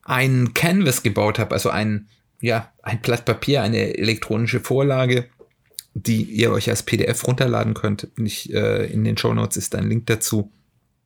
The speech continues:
mit der man ein bisschen systematisch über ein Investment nachdenken kann und sich eben eine Hypothese bilden kann und dann aufgrund der Erfahrungen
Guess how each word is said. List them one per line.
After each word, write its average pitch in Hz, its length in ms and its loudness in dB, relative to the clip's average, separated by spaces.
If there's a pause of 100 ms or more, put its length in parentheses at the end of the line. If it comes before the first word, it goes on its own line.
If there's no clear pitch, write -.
(560)
mit 117 260 2
der 120 120 6
man 127 160 4
ein 117 160 2
bisschen 120 380 2
systematisch 110 760 2 (400)
über 147 240 4
ein 120 160 4
Investment 117 640 2
nachdenken 117 640 2
kann 113 220 2
und 110 180 2
sich - 280 0
eben 107 240 -2
eine 107 360 -2 (240)
Hypothese 107 800 2
bilden 139 600 4
kann 123 300 0
und 107 160 0
dann 110 260 0 (220)
aufgrund - 640 -2
der 107 240 2 (260)
Erfahrungen 104 880 0